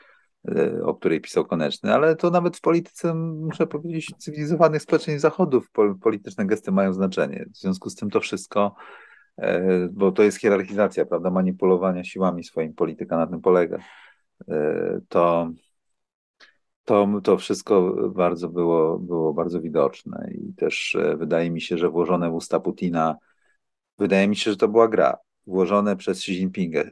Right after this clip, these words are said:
Moim zdaniem Xi Jinping kazał Putinowi powiedzieć tę frazę, którą powiedział,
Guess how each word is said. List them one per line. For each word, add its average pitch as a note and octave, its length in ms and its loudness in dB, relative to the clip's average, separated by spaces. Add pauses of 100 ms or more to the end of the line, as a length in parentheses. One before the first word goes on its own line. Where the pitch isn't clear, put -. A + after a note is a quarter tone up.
(140)
Moim C3 240 2
zdaniem C#3 180 -2
Xi - 180 -4
Jinping A2+ 540 -4
kazał A2+ 300 4
Putinowi F#2 460 -2
powiedzieć F2+ 400 -4
tę E2 140 -6
frazę, F2 300 0
którą D2 240 -12
powiedział, D#2 640 -4